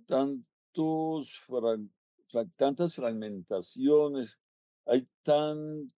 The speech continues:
momentos en que uno dice, "Esto lo dejo, esto no lo dejo, esto lo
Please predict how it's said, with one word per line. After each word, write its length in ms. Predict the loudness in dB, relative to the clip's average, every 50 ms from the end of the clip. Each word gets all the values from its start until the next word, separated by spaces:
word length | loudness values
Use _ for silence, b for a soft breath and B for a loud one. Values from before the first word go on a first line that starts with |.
| _ -8
momentos 1160 | -6 -6 -4 -2 -4 -4 -2 0 0 0 0 0 -2 -4 -8 _ -6 -4 -2 -2 -2 -4 -4
en 260 | -6 -6 -6 -6 -8
que 160 | -10 -8 -4 -2
uno 540 | -2 -2 0 0 -2 -2 0 2 2 2
dice, 500 | 2 0 -2 -4 -6 -6 -4 -2 0 0
"Esto 320 | -2 -4 -6 _ -6 -6 -4
lo 160 | -4 -4 -4
dejo, 280 | -2 -4 -6 -6 -8 -10
esto 300 | -10 -6 -2 0 0 2
no 180 | 2 0 -2
lo 220 | -2 -2 -2 -2 -2
dejo, 360 | -2 -4 -6 -8 -12 -14 -14
esto 260 | -14 _ -10 -10 -8
lo 340 | -6 -6 -6 -6 -8 -12